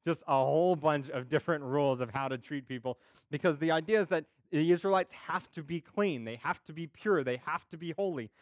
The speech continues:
Look with me in verse thirty-one of chapter fifteen. He, after giving them some more rules, he says this, verse thirty-one, "Thus you shall keep the people of Israel separate from their uncleanness,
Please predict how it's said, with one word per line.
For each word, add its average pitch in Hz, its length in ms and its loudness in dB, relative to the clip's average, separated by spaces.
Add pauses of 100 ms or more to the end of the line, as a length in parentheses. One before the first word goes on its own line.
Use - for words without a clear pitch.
(200)
Look 170 140 0
with 165 100 0
me 156 140 0
in 139 80 -4
verse 151 160 -2
thirty-one 151 640 0 (340)
of 127 120 -8
chapter 147 300 -4
fifteen. 143 440 -4
He, 117 160 -4
after 131 260 -2
giving 139 200 -2
them 135 160 -4
some 143 160 -10
more 147 200 0
rules, 139 340 -4 (1800)
he 135 60 -6
says 143 280 0
this, 151 220 2 (120)
verse 143 160 -2
thirty-one, 143 540 -2 (1400)
"Thus 175 280 2
you 202 80 -4
shall 143 180 -2
keep 196 320 -8
the 170 80 -4
people 185 340 0
of 147 120 0
Israel 139 440 -2
separate - 560 -6
from 151 200 -8
their 147 200 -2
uncleanness, 135 840 -8